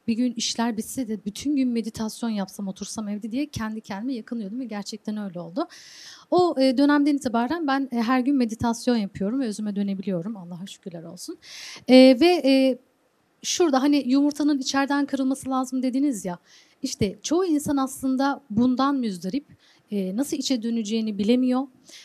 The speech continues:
E, nasıl özbenliğine, e, özbenliğiyle nasıl konuşulacağını keşfedeceğini bilemiyor. E, ama nasıl yapmalıyız? Yani o yumurtayı içeriden nasıl kırmalıyız? Ben kendimce cevabımı buldum.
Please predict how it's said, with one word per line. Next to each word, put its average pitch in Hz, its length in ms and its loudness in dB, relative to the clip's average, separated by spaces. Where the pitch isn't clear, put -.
E, 208 340 -2
nasıl 262 220 -4
özbenliğine, 226 800 0
e, 208 380 -16
özbenliğiyle 254 680 0
nasıl 262 220 -4
konuşulacağını 208 720 -4
keşfedeceğini 190 760 -6
bilemiyor. 269 420 -2
E, 196 380 -2
ama 339 200 2
nasıl 330 240 -4
yapmalıyız? 190 760 -6
Yani 208 220 -2
o 320 100 -2
yumurtayı 311 420 -2
içeriden 277 560 -4
nasıl 285 220 -4
kırmalıyız? 220 400 -6
Ben 320 180 0
kendimce 311 400 -2
cevabımı 285 580 -2
buldum. 285 360 -4